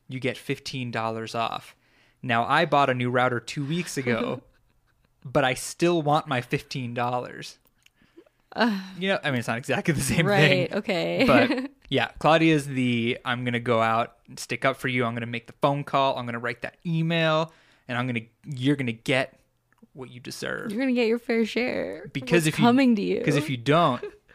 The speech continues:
Speaker 1: that's you being disrespected. It,
Speaker 2: Right.
Speaker 1: like, all circles back to the same thing, is my point.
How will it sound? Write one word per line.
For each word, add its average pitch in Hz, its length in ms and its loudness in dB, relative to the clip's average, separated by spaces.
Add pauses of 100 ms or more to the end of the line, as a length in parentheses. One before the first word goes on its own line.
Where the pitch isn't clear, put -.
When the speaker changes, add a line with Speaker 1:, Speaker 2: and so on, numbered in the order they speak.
(560)
Speaker 1:
that's 131 280 0
you 135 100 -2
being 117 240 -6
disrespected. - 720 -10 (720)
It, 165 80 -2
Speaker 2:
Right. 185 60 2
Speaker 1:
like, 202 120 4
all 175 240 10
circles 156 380 0
back 123 260 0
to 131 60 -16
the 131 60 -10
same 131 240 -6
thing, 151 260 0
is 120 100 -10
my 120 120 -6
point. - 280 -10